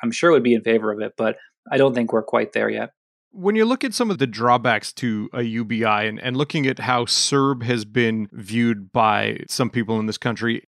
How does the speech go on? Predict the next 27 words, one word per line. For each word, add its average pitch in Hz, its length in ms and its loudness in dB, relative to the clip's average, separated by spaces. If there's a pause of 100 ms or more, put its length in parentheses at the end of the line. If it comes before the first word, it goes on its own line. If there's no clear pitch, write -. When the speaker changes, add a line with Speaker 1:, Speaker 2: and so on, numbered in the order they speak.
Speaker 2:
one 151 220 -2
of 196 40 -2
the 202 60 6
main 180 160 2
criticisms 139 640 0
I 123 100 4
hear 113 240 0
is 101 140 -2
that 107 180 0
it 113 240 -8
becomes 120 420 -2
a 120 200 -2
disincentive 123 1160 0
to - 140 -6
work. 101 460 -6 (420)
During 139 260 4
the 123 80 2
pandemic, 123 720 0
you've 110 160 -6
had 113 400 0
people 113 440 0
who 107 440 -4
have 107 540 -6
had 113 260 -2
jobs 113 340 2
shut - 340 -4
down, 120 520 2